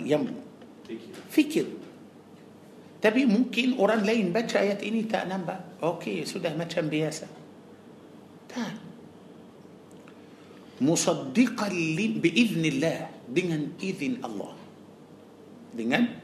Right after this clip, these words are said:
Speaker 1: izin Allah Subhanahu wa Ta'ala. Musaddiqan lima bayna yadayhi. Wa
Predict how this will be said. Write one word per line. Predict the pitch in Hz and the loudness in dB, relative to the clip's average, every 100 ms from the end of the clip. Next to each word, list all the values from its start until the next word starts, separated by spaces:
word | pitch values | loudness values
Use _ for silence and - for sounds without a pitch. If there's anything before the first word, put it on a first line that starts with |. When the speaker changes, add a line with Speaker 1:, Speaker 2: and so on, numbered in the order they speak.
| - - - | -16 -16 0
Speaker 1:
izin | 269 196 156 - | 2 2 0 -4
Allah | 135 139 | -4 -2
Subhanahu | - - - 113 - - - - - - - - - - - - - - - - - - - - | -4 -6 -8 -8 -8 -10 -14 -18 -20 -20 -20 -20 -20 -20 -20 -20 -18 -18 -20 -20 -20 -20 -8 4
wa | 170 | 4
Ta'ala. | 170 - - - - - - - - - - - - - - - - - - - - - - - - | 4 -6 -10 -14 -18 -20 -20 -20 -20 -20 -20 -20 -20 -20 -20 -20 -20 -20 -20 -20 -20 -20 -20 -20 -2
Musaddiqan | 135 143 156 151 127 220 294 - 220 175 | 2 4 4 2 2 2 2 2 0 2
lima | 202 196 185 | 4 6 6
bayna | 170 247 240 220 208 | 6 6 6 4 4
yadayhi. | 180 165 117 - - - - - - - - - - - - - - - - - - - - - - - - - - - - - - - - - - - - - - | 4 4 4 -2 -10 -16 -18 -20 -20 -20 -20 -20 -20 -18 -18 -20 -20 -20 -20 -20 -20 -20 -20 -20 -20 -20 -20 -20 -20 -20 -20 -20 -20 -20 -20 -20 -20 -20 -20 -20 0
Wa | 117 | 6